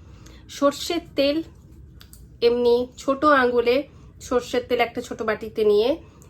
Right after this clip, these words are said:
এরকমভাবে নিয়ে যদি এ-, এইভাবে যদি টানতে পারো, তাহলে কিন্তু সর্দি কাশি হয় না। যদি সর্দি কাশি তোমার হয়েও থাকে, তাহলেও সেটা কিন্তু খুব উপশম হয় এবং খুবই উপকারী।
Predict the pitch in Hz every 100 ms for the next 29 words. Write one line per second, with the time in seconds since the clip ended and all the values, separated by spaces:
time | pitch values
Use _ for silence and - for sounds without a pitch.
0 | - 220 220 233 240 220 220 233 226 226
1 | 220 220 220 226 - - - - - 359
2 | - - - - 262 240 277 262 277 285
3 | 269 254 269 262 240 247 254 311 302 -
4 | 214 214 339 - - - 220 262 254 254
5 | 240 233 269 247 - 233 208 214 247 -
6 | 208 208 - 233 226 - 190 185 175 -
7 | - - - - 247 262 269 277 - 285
8 | 269 262 285 269 262 262 240 240 285 294
9 | 233 208 277 330 - - - - 269 285
10 | 294 - 262 247 262 262 262 - 302 285
11 | - 247 240 240 262 254 254 240 269 269
12 | 247 262 - 262 294 294 - - 214 202
13 | 185